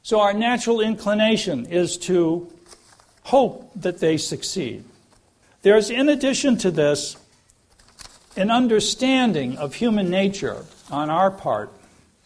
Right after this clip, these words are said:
that we get from not only our faith, but from our founders, from our Declaration of Independence, that we're endowed with these inalienable rights, and that it's more or less natural for us to assume them.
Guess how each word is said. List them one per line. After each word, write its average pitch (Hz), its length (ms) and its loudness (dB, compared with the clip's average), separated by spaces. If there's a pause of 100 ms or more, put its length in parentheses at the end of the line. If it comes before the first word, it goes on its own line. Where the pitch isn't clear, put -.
(260)
that 156 120 -8
we 160 140 -4
get 208 280 0
from 160 320 -2 (280)
not 151 160 -2
only 160 260 -2
our 135 160 0
faith, 202 460 -2
but 151 120 -6
from 151 200 -8
our 139 160 0
founders, 180 600 -4
from 156 200 -10
our 147 100 -4
Declaration 143 720 -4
of 123 140 -10
Independence, 127 840 -10 (520)
that 143 100 -10
we're 143 140 -6
endowed 151 500 0
with 143 160 -6
these 160 260 -6
inalienable 131 680 -8
rights, 110 480 -10 (720)
and 170 120 -8
that 185 160 2
it's 190 160 -4
more 233 200 -2
or 254 40 -2
less 220 300 -2
natural 196 540 -4
for 165 260 -2
us 151 200 0
to 170 240 -2
assume 156 420 -2
them. 101 240 -8